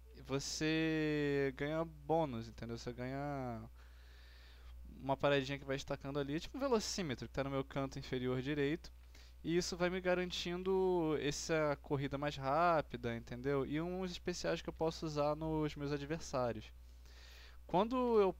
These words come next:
parei agora há pouco, que me parece que me metralharam, umas luzinhas amarelas piscaram aqui, é, foi especial do meu adversário, entendeu? Que é a outra menininha ali que tá pra trás.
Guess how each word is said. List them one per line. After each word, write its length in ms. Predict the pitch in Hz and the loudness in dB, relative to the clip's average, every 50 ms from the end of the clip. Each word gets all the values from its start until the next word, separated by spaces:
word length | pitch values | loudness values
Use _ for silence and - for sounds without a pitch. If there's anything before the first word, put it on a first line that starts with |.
| - - | -2 2
parei 300 | 180 156 147 147 151 151 | 4 4 6 6 4 2
agora 240 | 147 139 143 135 131 | 4 4 4 2 2
há 40 | |
pouco, 420 | - - - 170 185 180 - - - | 0 0 2 2 2 2 0 -6 -10
que 520 | - - 131 123 120 120 117 113 107 107 - - - - - - | -4 0 0 2 2 2 2 2 0 -2 -4 -8 -12 -14 -14 -14
me 200 | 123 117 120 117 - - | -12 -10 -10 -10 -4 -2
parece 280 | - 120 123 127 - - | 0 2 2 0 -2 -4
que 60 | 139 | -6
me 60 | 127 | -4
metralharam, 580 | 127 123 - 131 117 113 123 135 139 131 120 113 | -4 -2 0 0 0 2 2 2 2 2 0 -2
umas 180 | 117 117 113 | -4 -6 -4
luzinhas 400 | 123 120 117 113 123 120 117 117 | -2 -2 -2 -2 -4 -6 -6 -6
amarelas 380 | 123 117 117 113 117 117 117 - | -4 -2 0 0 0 -2 -2 -6
piscaram 480 | - - - - - 123 120 117 117 110 | -8 -10 -10 -6 -2 -2 -2 0 -2 -4
aqui, 340 | 110 - - 180 190 196 - - - - - - - - - - - - - | -6 -6 -2 -2 -2 -2 -4 -10 -18 -18 -18 -18 -18 -18 -18 -18 -18 -16 -8
é, 300 | - 131 127 127 127 127 127 | -2 0 2 4 4 2 2
foi 200 | - - 147 143 | 0 -2 -2 -2
especial 520 | - - - 156 - - - 151 151 156 | -2 -2 -4 -2 -2 2 2 4 4 4
do 680 | 156 165 175 180 180 175 175 175 175 170 165 160 151 147 | 2 2 0 2 2 2 2 2 2 2 2 2 0 0
meu 120 | 143 147 147 | 0 -2 -4
adversário, 640 | 147 147 147 165 170 - - 147 135 123 117 113 113 | -4 -2 -4 -4 -4 -2 0 0 0 2 0 -2 -4
entendeu? 260 | - - - 110 - | -10 -10 -12 -10 -8
Que 100 | - 117 | -6 -6
é 40 | 113 | -4
a 40 | |
outra 220 | 117 123 - - 127 | -4 -4 -4 -6 -8
menininha 460 | 131 131 135 131 131 131 131 131 127 | -8 -6 -6 -6 -6 -4 -4 -4 -4
ali 180 | 127 123 127 123 | -2 -2 -4 -4
que 120 | - - | -6 -8
tá 680 | - 139 131 131 131 127 127 123 120 117 113 110 107 117 - - - - - - - - - - - | -4 -2 0 0 0 0 0 0 0 -2 -2 -4 -6 -10 -12 -16 -18 -18 -18 -18 -18 -18 -18 -16 -10
pra 140 | - - 135 | -4 -4 -2
trás. 520 | - - 127 107 101 107 - - - - | 0 0 -2 -2 -2 -4 -8 -10 -14 -16